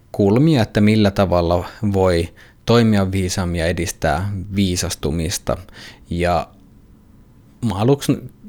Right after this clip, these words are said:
hyvin nopeasti koitan tiivistää sitä, että millä tavalla viisautta voidaan jäsentää, ja,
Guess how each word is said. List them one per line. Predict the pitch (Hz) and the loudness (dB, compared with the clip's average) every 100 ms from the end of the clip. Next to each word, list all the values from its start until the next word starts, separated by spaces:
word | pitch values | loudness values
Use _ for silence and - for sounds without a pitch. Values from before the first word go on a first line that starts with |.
| - - 123 113 113 | -12 0 2 4 4
hyvin | 135 156 160 - - - | 4 4 2 -4 -20 -2
nopeasti | 127 139 135 139 - 113 | 0 2 2 0 -2 -6
koitan | - 110 104 101 | -2 0 2 2
tiivistää | 123 113 107 - 98 98 | 2 2 0 0 0 0
sitä, | - 107 101 | -2 -2 0
että | 95 95 | 0 0
millä | 95 98 92 | 0 0 0
tavalla | 98 87 80 80 - - - - - | 0 0 0 -2 -6 -18 -20 -18 -4
viisautta | 98 95 95 - 90 | -2 0 -2 -2 -2
voidaan | 85 82 80 80 92 - - | -2 0 -2 -4 -8 -12 -4
jäsentää, | 107 127 - 131 104 104 98 92 92 - 98 | 0 2 2 2 2 4 4 4 0 -6 -4
ja, | 87 78 73 | 0 0 -2